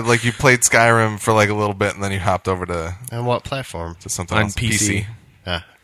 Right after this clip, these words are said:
Speaker 2: cool.
Speaker 1: Yeah,
Speaker 3: 'Cause
Speaker 1: so.
Speaker 3: I need to start playing on my P C. I upgraded the damn thing, and I just wanna use
Speaker 2: Yeah.
Speaker 3: it. I wanna
Speaker 1: Yeah.
Speaker 3: use it for anything at all.
Speaker 1: That's fair. That's a
Speaker 3: So,
Speaker 1: valid point.
Speaker 3: but, yeah. Uh, anyways,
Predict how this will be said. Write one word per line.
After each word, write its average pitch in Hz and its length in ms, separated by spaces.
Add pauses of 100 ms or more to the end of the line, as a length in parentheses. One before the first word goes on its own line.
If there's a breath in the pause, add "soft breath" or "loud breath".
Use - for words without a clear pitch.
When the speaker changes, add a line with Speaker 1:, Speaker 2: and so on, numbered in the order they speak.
(420 soft breath)
Speaker 2:
cool. 90 180
Speaker 1:
Yeah, 80 140 (140)
Speaker 3:
'Cause 156 120
Speaker 1:
so. 165 60
Speaker 3:
I 160 40
need 170 220
to 156 80
start 139 260
playing 135 260
on 120 120
my 110 140
P 117 200
C. 113 220
I 95 60
upgraded 98 480
the 92 120
damn 95 240
thing, 95 240
and 92 80
I 92 60
just 90 180
wanna 98 160
use 92 380
Speaker 2:
Yeah. - 80
Speaker 3:
it. 87 240
I 92 60
wanna 104 180
Speaker 1:
Yeah. 95 60
Speaker 3:
use 104 120
it 101 80
for - 260
anything 98 480
at 85 60
all. 82 380
Speaker 1:
That's 95 260
fair. 90 320
That's 104 160
a 104 60
Speaker 3:
So, 95 60
Speaker 1:
valid 95 260
point. 92 320 (840 loud breath)
Speaker 3:
but, 80 260
yeah. 127 300 (320)
Uh, 120 300
anyways, 123 680